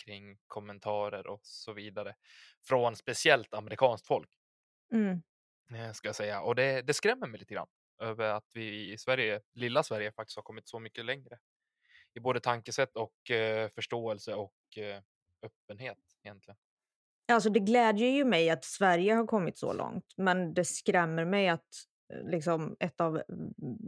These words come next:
Speaker 2: de
Speaker 1: Ja, men vi kan nog
Speaker 2: största
Speaker 1: säga världen.
Speaker 2: länderna
Speaker 1: Vi kan, vi kan dra alla över samma kam.
Speaker 2: Ja, okej, men då gör vi det.
Speaker 1: Ja.
Speaker 2: Att världen inte har hunnit ikapp oss. <laughs>
Speaker 1: Exakt.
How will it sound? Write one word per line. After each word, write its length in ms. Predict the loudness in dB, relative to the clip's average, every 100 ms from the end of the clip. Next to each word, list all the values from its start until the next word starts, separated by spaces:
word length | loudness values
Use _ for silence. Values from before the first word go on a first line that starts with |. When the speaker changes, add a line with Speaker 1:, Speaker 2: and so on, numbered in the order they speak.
| -10 -4
Speaker 2:
de 220 | -2 -2
Speaker 1:
Ja, 60 | -4
men 380 | -6 -10 -20 -20
vi 160 | -16
kan 120 | -10 -2
nog 80 |
Speaker 2:
största 200 | 0 2
Speaker 1:
säga 200 | 2 4
världen. 200 | 6 6
Speaker 2:
länderna 380 | 6 2 2 2
Speaker 1:
Vi 60 | 2
kan, 100 | -2 _ _ _
vi 80 | -6
kan 180 | -6 -4
dra 220 | -6 -6
alla 240 | -10 -14 -14
över 120 | -16
samma 300 | -18 -20 -18
kam. 160 | -18 -18 _ _ _ _ -2
Speaker 2:
Ja, 100 | -2
okej, 180 | -2 -6
men 160 | -6
då 80 | -6
gör 120 | -6
vi 80 | -6
det. 140 | -8 -12 _ -4
Speaker 1:
Ja. 100 | -2
Speaker 2:
Att 140 | 0 4
världen 520 | 6 8 6 6 4
inte 220 | 4 2
har 80 | 2
hunnit 340 | 2 -2 -4
ikapp 340 | -2 0 -2 -2
oss. 380 | 2 2 2 -4 -8 _ -20 -20 _ _ _ _
<laughs> 840 | _ _ _ _ -20 -20 _ _
Speaker 1:
Exakt. 320 | -18 -16 -16